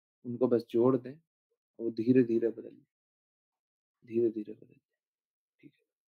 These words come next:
नहीं तो बड़ा संघर्ष से जाने वाले हैं, बहुत ही बड़ा संघर्ष होगा,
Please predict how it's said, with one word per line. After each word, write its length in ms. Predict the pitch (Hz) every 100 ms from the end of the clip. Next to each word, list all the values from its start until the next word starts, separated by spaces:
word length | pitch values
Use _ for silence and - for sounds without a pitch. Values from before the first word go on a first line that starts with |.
| _ -
नहीं 100 | 123
तो 120 | 147
बड़ा 460 | 123 139 160 170 165
संघर्ष 560 | - 139 127 135 131
से 240 | 131 - 131
जाने 360 | 131 131 131
वाले 300 | - _ _
हैं, 80 | _ _ _ _ _ _ _ _ _
बहुत 400 | - - 147 -
ही 100 | 175
बड़ा 280 | 139 135 127
संघर्ष 540 | 120 131 123 117 117 -
होगा, 140 | 143